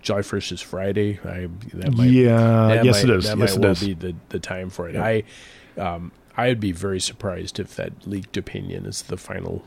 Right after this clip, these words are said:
Speaker 1: uh, word on this from the court.
Speaker 2: That's,
Speaker 1: But
Speaker 2: that's, yeah, that's really interesting. I, you know, I just can't, I cannot recall, um, in, in the amount of time that I've spent paying attention, uh, to the Supreme Court, which is, uh, you know, a solid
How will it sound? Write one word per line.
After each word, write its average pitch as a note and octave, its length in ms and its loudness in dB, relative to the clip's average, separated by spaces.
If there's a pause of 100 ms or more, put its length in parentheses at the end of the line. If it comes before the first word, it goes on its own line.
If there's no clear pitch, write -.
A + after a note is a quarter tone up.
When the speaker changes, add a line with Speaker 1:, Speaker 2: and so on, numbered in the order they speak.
(140)
Speaker 1:
uh, G2 140 -6
word F#2+ 340 -4
on F2 120 -8
this E2 160 -10
from G2+ 240 -10
the - 80 -10
court. - 360 -14
Speaker 2:
That's, G#2+ 300 -2
Speaker 1:
But - 60 -12
Speaker 2:
that's, - 420 2
yeah, A2 200 4
that's G2+ 220 2
really F#2 260 2
interesting. F2 440 -4 (380)
I, D3+ 100 2
you E3 220 4
know, E3 80 6
I D3 100 4
just - 300 2
can't, D#3+ 360 4
I C3 60 2
cannot C3+ 540 2
recall, G#2 680 4 (520)
um, F#2+ 560 2
in, A2+ 300 6
in A2 520 4
the A#2+ 140 6
amount B2 260 6
of A2+ 60 2
time A2+ 300 6
that G#2 100 8
I've G2+ 160 4
spent G2 280 2
paying G2+ 220 4
attention, F#2+ 640 2 (460)
uh, F2+ 460 0
to - 120 0
the G2+ 80 -2
Supreme - 300 0
Court, F#2 200 2
which G#2+ 200 0
is, - 140 -10
uh, C#3 100 2 (100)
you E3+ 80 4
know, D3 60 4
a C3+ 40 4
solid C3+ 460 2